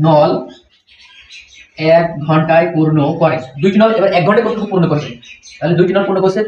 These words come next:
তিন যোগ দুই, তাহলে পাঁচ একক। তাহলে দুইটি নল এক ঘন্টায় পাঁচ একক পূর্ণ করছে, পাঁচ একক পূর্ণ করছে দুইটি নল।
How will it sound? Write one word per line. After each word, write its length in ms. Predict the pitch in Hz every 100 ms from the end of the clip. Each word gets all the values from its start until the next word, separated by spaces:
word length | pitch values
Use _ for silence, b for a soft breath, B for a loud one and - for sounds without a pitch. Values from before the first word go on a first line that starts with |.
| 208
তিন 300 | 190 190 202 196 151
যোগ 180 | 170 - - 139
দুই, 160 | 170 196 - - -
তাহলে 180 | 151 175 170
পাঁচ 140 | 160 -
একক। 140 | - - _ _ _ _ _ _ _ _ _ -
তাহলে 180 | 165 220 185
দুইটি 180 | 208 202
নল 120 | 202 240 -
এক 60 | 165 185
ঘন্টায় 280 | 185 214 247 -
পাঁচ 140 | 170 -
একক 140 | 220 214
পূর্ণ 140 | 185 160
করছে, 160 | 143 - - _ _ _
পাঁচ 140 | 165 180
একক 160 | 185 226 - -
পূর্ণ 160 | 185 165
করছে 160 | 147 143
দুইটি 140 | 170
নল। 80 | 143